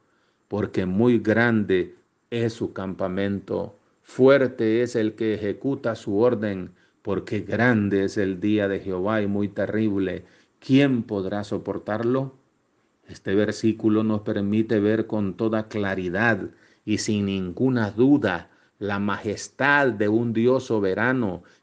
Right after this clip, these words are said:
que hace como Él quiere, pero acorde con sus atributos perfectísimos de santidad, justicia y misericordia, según Isaías cuarenta, quince al diecisiete,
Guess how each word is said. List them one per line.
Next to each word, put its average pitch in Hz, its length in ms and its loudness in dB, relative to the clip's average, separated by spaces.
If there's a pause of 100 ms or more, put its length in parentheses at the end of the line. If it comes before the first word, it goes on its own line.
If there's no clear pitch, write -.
que 101 180 -4
hace 127 400 0
como 98 380 0
Él 120 320 0
quiere, 127 640 2 (240)
pero 101 280 2
acorde 131 680 2
con 110 180 -4
sus - 240 -4
atributos 117 760 -2
perfectísimos 110 1600 -2 (200)
de 107 140 -2
santidad, 101 960 0 (300)
justicia 139 920 -2 (220)
y 113 80 -4
misericordia, 107 1300 0
según 110 400 -2
Isaías 120 480 0
cuarenta, 117 800 0
quince 147 480 0
al 98 100 0
diecisiete, 107 880 -2